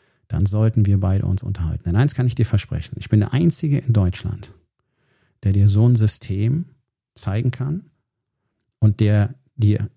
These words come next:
so dabei helfen kann, dich selber zu dem Mann zu transformieren, der du sein musst, um durch diese Zeiten durchzukommen. Denn das Spiel hier, das endet nicht zwanzig sechsundzwanzig. Es geht gerade erst los.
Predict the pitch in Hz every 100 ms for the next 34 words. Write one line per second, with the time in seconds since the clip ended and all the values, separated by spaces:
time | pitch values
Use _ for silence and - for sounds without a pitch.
0 | _ _ _ _ - 98 87 95 113 143
1 | 160 175 _ _ 107 104 98 104 104 113
2 | - 104 113 - _ _ - 95 113 120
3 | - 104 98 92 101 131 - 104 90 98
4 | 117 107 104 101 104 - 95 95 - 95
5 | 90 90 95 92 95 90 95 113 113 87
6 | 107 - - 95 95 90 - 101 113 110
7 | - 107 110 98 92 - - - 87 85
8 | 85 80 87 101 - - 147 127 113 107
9 | - _ _ _ _ _ - 95 - 131
10 | 135 117 117 - 113 107 101 - 101 -
11 | 98 - 92 90 - - - 101 - 110
12 | 107 - - - 90 90 98 - 104 95
13 | - 95 - -